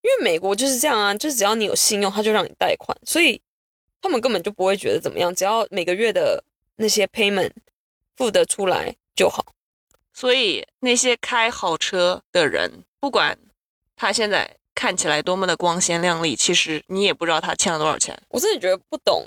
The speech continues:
Speaker 1: 就是为什么要装出有钱的样子。
Speaker 2: 台湾人不会吗？
Speaker 1: 嗯。
Speaker 2: 打肿脸充胖子，就是为了
Speaker 1: 我不知道啊，我太久没在台湾了，但我那时候在台湾，我不觉得很多人会这样，可能少数吧。
Speaker 2: 嗯。
Speaker 1: 对啊。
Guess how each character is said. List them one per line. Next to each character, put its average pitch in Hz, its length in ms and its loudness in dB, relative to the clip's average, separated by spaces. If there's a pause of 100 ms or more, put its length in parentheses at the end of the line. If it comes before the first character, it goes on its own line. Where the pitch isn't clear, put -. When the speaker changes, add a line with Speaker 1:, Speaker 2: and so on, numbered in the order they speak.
Speaker 1:
就 247 120 -4
是 247 80 0
为 262 120 2
什 220 120 -2
么 - 80 -6
要 190 140 2
装 185 440 0
出 202 380 -2
有 190 240 -2
钱 - 260 -2
的 - 80 -4
样 175 180 2 (120)
子。 - 180 -8 (320)
Speaker 2:
台 233 80 -2
湾 277 80 2
人 339 160 0
不 196 60 -14
会 196 120 -2
吗？ 180 300 -4
Speaker 1:
嗯。 320 340 -2
Speaker 2:
打 202 160 2
肿 247 160 -2
脸 247 160 0
充 196 200 -4
胖 214 280 0
子， 170 80 -2
就 175 80 2
是 202 120 2
为 214 160 2
了 170 180 0 (140)
Speaker 1:
我 - 160 -2
不 370 100 -4
知 349 220 0
道 311 260 0
啊， 214 100 2
我 208 120 -4
太 370 200 -2
久 220 160 0
没 180 160 0
在 220 120 2
台 185 260 -2
湾 185 240 2
了， 185 100 -2
但 311 140 0
我 165 180 2
那 202 120 2
时 226 100 0
候 214 80 2
在 220 140 0
台 208 160 -2
湾， 180 120 2
我 170 120 2
不 214 120 -6
觉 151 140 -2
得 - 180 4 (440)
很 175 240 -2
多 190 180 2
人 170 100 2
会 190 120 -2
这 180 80 0
样， 180 80 -2
可 190 80 0
能 185 80 0
少 - 280 2
数 214 300 0
吧。 - 240 -4
Speaker 2:
嗯。 180 540 -2 (180)
Speaker 1:
对 - 100 2
啊。 - 60 -2